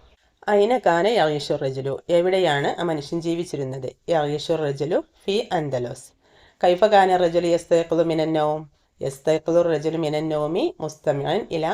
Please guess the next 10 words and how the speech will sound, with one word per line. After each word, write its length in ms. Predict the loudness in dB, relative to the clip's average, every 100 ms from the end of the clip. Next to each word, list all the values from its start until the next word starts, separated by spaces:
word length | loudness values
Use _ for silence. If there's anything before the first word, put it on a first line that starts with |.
| -4
അസ്വാതി 460 | -6 -2 -2 -2
തുയൂർ." 440 | -6 -6 -8 -8 -12 _ _ _ _ _ _ -2
അടുത്തത് 440 | 0 2 0 0 -2 -4 _
നെഹ്റ്, 580 | -2 0 0 0 0 0 0
ലൗന് 440 | 2 2 2 -4 -10 _ -8
എന്നീ 180 | -4 -2
രണ്ട് 240 | -2 0
വാക്കുകളുടെ 540 | 0 0 -2 -8 -6
ജമ 400 | -4 -4 -4 -2
എഴുതാനാണ്. 560 | -2 -2 -4 -4 -4 -4